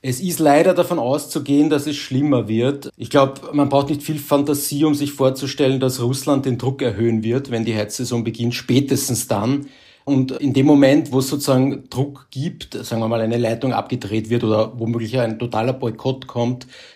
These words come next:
dann werden die Preise weiter raufgehen. Also alle Experten rechnen damit, dass die hohen Preise zumindest bleiben oder weiter ansteigen.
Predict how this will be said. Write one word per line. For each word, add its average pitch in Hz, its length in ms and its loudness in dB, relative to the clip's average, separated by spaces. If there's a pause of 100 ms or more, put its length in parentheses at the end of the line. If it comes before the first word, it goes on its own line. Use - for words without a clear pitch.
dann 127 480 4
werden 120 160 2
die 123 80 -2
Preise 113 400 -2
weiter 104 280 -4
raufgehen. 101 460 -8
Also 117 300 -2 (360)
alle 151 200 4
Experten 147 400 4
rechnen 127 340 2
damit, 120 320 0
dass 120 160 -4
die 127 80 -8
hohen 120 260 0
Preise 120 400 0
zumindest 139 640 4
bleiben 123 540 2
oder 117 300 -4
weiter 104 360 -6
ansteigen. 107 840 -4